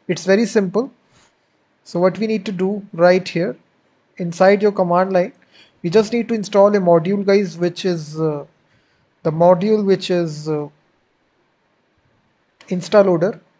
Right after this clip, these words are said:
So just write pip install Instaloader. This is basically the package, guys, which is required for this application. So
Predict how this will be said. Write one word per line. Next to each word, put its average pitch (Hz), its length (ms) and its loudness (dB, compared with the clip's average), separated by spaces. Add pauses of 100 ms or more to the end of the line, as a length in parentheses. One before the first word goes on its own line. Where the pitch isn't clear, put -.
(1300)
So - 140 -14
just 190 260 -2
write 180 380 2
pip 208 240 4
install 196 480 2 (120)
Instaloader. 170 800 -2 (1600)
This 175 280 -4
is 233 120 0
basically 220 480 0
the 208 120 0
package, 185 500 -2
guys, 202 260 0
which 175 160 -8
is 175 160 -6
required 170 460 0
for 196 100 -6
this 180 320 -8 (480)
application. 190 720 -2
So 160 440 -8